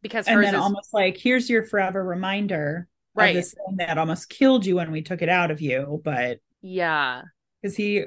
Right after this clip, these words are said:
Speaker 2: was left with a huge scar from it.
Speaker 1: Yeah, poor thing. Ugh, it was horrible. Anyways, Snake Daddy.
Speaker 2: Horrible. Snake Daddy. Snake Fire Daddy.
Speaker 1: What a vibe.
Speaker 2: Um,
Speaker 1: Really, really liked the part where she was kind of in her own head fighting the thing, or, like,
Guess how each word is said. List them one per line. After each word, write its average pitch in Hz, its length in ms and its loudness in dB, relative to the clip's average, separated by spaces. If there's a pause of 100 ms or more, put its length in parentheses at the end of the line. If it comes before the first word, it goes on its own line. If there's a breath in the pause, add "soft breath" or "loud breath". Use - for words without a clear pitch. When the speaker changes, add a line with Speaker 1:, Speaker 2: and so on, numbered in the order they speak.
Speaker 2:
was 196 180 -2
left 214 280 2
with 226 100 0
a 220 40 0
huge 208 360 -4
scar 175 600 0 (180)
from 175 240 -4
it. 135 40 -2
Speaker 1:
Yeah, 202 280 2 (240)
poor 170 80 -12
thing. 151 400 -16
Ugh, 165 140 -12
it - 320 -20
was 151 80 -20
horrible. 143 480 -10
Anyways, 165 360 -10
Snake 175 200 -10
Daddy. 156 300 -4
Speaker 2:
Horrible. - 460 -12 (360)
Snake 202 580 -4
Daddy. 165 680 0
Snake 233 420 -2
Fire 175 320 -2
Daddy. 143 500 -6 (140)
Speaker 1:
What 254 140 4
a 320 60 2
vibe. 175 500 2 (100)
Speaker 2:
Um, 226 140 4
Speaker 1:
Really, 339 320 2 (180)
really 233 320 0
liked 185 400 0
the 190 60 -8
part 180 300 0
where 180 120 -4
she - 160 -6
was 190 120 -4
kind 202 140 -2
of 185 120 -4
in 185 160 -6
her 180 100 -4
own 175 200 -2
head 170 420 -2
fighting 277 880 -2
the 262 100 -4
thing, 285 320 -2
or, 214 140 2
like, 185 260 0